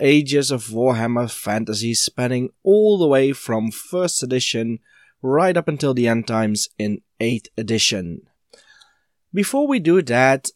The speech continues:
I have to say I am very happy to be back recording. I've been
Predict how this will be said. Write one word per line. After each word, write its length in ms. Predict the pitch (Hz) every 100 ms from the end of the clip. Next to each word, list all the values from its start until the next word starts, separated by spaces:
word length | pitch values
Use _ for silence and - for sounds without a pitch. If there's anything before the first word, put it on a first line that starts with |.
| -
I 140 | 185
have 220 | 143 143 -
to 100 | 147
say 400 | - 113 107 120
I 180 | - 120
am 240 | 90 113 110
very 440 | 101 113 127 135
happy 560 | 110 104 120 - 117 113 -
to 180 | 113
be 300 | 107 110 107 -
back 440 | 117 110 110 -
recording. 800 | 110 101 - 165 175 165 151 156 - - - - _
I've 300 | - 175 156
been 260 | 135 123